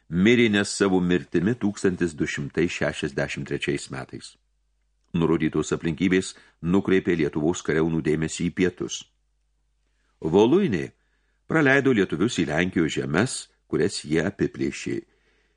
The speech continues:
Šie pokyčiai dar netitraukė lietuvių dėmesio nuo šiaurės, kur jie bandė veikti vokiečių dar nenukariautoje teritorijoje. Tūkstantis du šimtai aštuonioliktųjų, tūkstantis du šimtai devynioliktųjų metų žiemą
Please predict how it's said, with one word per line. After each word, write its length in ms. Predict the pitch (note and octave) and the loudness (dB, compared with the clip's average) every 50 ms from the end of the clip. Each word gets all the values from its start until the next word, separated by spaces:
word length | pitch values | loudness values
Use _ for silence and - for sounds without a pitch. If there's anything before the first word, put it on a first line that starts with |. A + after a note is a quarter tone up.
| _ - | _ -8
Šie 160 | - - D#3+ C#3 | -2 -2 0 2
pokyčiai 520 | A#2 A#2+ A2+ - A2 - - G2 F2 D#2+ | 2 0 2 0 -2 0 2 2 2 2
dar 240 | C#2 E2 E2 F#2 F#2 | 2 2 2 2 2
netitraukė 720 | G2 G#2 A2 - B2+ - - E2 E2 E2 D2 D#2 - D#2 D#2 | 2 0 0 0 -2 -2 0 2 2 2 2 0 0 0 2
lietuvių 380 | E2 E2+ - - F#2 G2 F#2+ E2+ | 2 0 0 0 0 0 2 4
dėmesio 400 | G2 G2 G2 G2 - - G2 F#2+ | 4 4 2 0 0 0 0 2
nuo 160 | F#2 G#2 A2 | 2 0 0
šiaurės, 800 | G#2+ - - D#3+ D#3 C#3 G2 D2 C#2 C2+ - - - - - - _ _ _ _ _ | 0 0 0 2 2 2 0 0 -2 -6 -8 -8 -10 -12 -12 -16 _ _ _ _ _
kur 160 | - E2 D2+ | -4 -2 0
jie 140 | D#2 D#2+ D#2+ | 0 0 2
bandė 400 | D#2 G2+ G2+ F#2 F2+ D#2 F2+ F2+ | 4 4 4 4 4 2 2 2
veikti 520 | D#2+ F#2+ F#2+ F#2+ E2+ - - - F2+ F2+ F2 - - | 4 4 4 2 2 0 -2 0 2 2 2 0 -2
vokiečių 560 | F2+ D#2+ F2+ F#2+ E2+ - F2 E2+ - - E2+ | -2 2 2 2 2 2 -2 -2 -2 -2 -2
dar 220 | D2 F2 E2+ E2+ D2+ | 2 2 0 0 0
nenukariautoje 800 | D#2+ F2 E2+ F2 - - F2+ F2+ F2 E2+ D#2+ - F2+ E2 E2 D#2+ | 0 0 0 0 0 0 2 2 4 2 2 2 2 0 0 2
teritorijoje. 800 | - G2 E2+ F2+ - - D#2+ C#2 B1+ B1+ B1 B1 A#1+ A#1 A1 - _ _ _ _ _ _ _ _ _ _ _ _ - | 2 2 2 2 2 0 -2 -2 -2 -4 -6 -6 -6 -8 -10 -12 _ _ _ _ _ _ _ _ _ _ _ _ -4
Tūkstantis 420 | E3 D3+ - D3 B2 A#2+ A#2 F#2 | -2 0 2 0 2 2 0 2
du 80 | F#2+ A#2+ | 2 0
šimtai 500 | - - F#2 F2 - F2+ G2+ G2 F2 - | 2 2 0 2 2 4 4 4 2 0
aštuonioliktųjų, 1000 | - F#2 F#2 - - - E2 E2+ E2+ E2 E2 F2 E2+ E2+ - - - D#2+ E2 D#2 | -2 -4 -4 -4 -6 -4 -2 0 0 2 2 2 2 0 -2 -2 -2 0 0 0
tūkstantis 520 | - - G2+ G2 - F#2+ D#2 D2+ E2 D2+ C2+ | 0 -2 -4 -2 -2 -4 -2 -2 -4 -6 -6
du 80 | D#2 | -6
šimtai 300 | - - D2+ C#2+ - D#2+ D2+ | -6 -6 -6 -2 -2 0 0
devynioliktųjų 640 | E2 D#2+ F#2+ F#2+ F#2+ E2 D2 - - - D#2 D#2 D2 | 0 0 2 2 2 0 0 -4 -4 -2 -2 -2 0
metų 320 | D2+ D#2+ D#2 - D2+ D2+ | 0 -2 -2 -2 -4 -6
žiemą 580 | C#2+ C2+ C#2 C#2 E2+ F2+ F2+ F#2 F#2+ F#2+ F#2 | -6 -6 -4 0 2 2 4 4 4 2 0